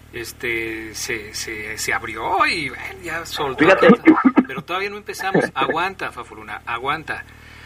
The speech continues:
Speaker 2: Fíjate que decía Andrés Mata
Speaker 1: Ujú.
Speaker 2: que me escribía que era una vergüenza lo que hacía
Speaker 1: El Atlas.
Speaker 2: eh, Atlas. Dice, es una, es una mamá,
Speaker 1: Ey,
Speaker 2: no es
Speaker 1: ey,
Speaker 2: por
Speaker 1: ey,
Speaker 2: quedar
Speaker 1: ey,
Speaker 2: bien
Speaker 1: ey.
Speaker 2: contigo.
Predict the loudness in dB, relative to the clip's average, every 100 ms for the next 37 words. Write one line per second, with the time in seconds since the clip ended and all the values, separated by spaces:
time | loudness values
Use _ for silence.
0 | -4 2 4 4 4 4 4 6 6 8
1 | 6 6 2 2 _ -18 -12 -12 -8 0
2 | 4 6 6 4 2 -2 -6 _ -8 -4
3 | -4 0 2 4 4 2 -6 _ 2 6
4 | 8 6 6 6 6 4 2 6 6 6
5 | 4 0 0 _ _ _ _ _ _ _
6 | -4 4 4 4 0 2 2 -2 0 6
7 | 8 8 6 0 _ _ _ _ -8 -6
8 | -6 -10 -10 -12 -16 -20 -20 _ 6 6
9 | 6 0 0 0 -10 -6 -6 -4 0 2
10 | 2 -4 _ _ -10 -6 2 6 8 6
11 | 6 6 6 2 _ -6 2 4 4 4
12 | 4 4 4 4 2 0 0 -2 0 0